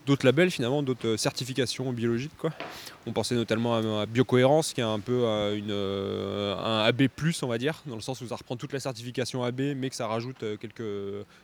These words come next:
j'allais dire contraintes, mais c'est pas vraiment des contraintes, c'est juste des, <laughs> des, des exigences, on va dire. Euh, finalement, on est en A B,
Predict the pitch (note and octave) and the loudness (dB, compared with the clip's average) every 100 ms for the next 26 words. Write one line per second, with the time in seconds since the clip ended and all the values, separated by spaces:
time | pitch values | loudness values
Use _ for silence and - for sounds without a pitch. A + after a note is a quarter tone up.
0 | _ - G#2+ G#2+ - A2+ C3 - G#2 - | _ -6 -4 -4 -6 -8 -8 -10 -10 -4
1 | A2 A2 G#2+ A2 D#3+ D#3+ A#2 A#2+ A#2 G#2 | -2 -2 -4 -6 -6 -6 -8 -8 -6 -6
2 | A#2 F3+ A3+ G3 G#3 - C4+ C#4 E4 - | -6 -2 0 0 -2 -2 2 4 4 2
3 | A#2+ G#2+ A2 A2+ B2 C#3 C3 E3+ - A#2+ | -6 -6 -8 -6 -6 -4 -6 -6 -8 -10
4 | - - - - - - G2 - A#2 C#3+ | -10 -16 -20 -18 -16 -14 -10 -4 0 2
5 | D#3 C3 B2+ D#3+ D#3 D3+ D3 | 2 2 2 4 6 6 4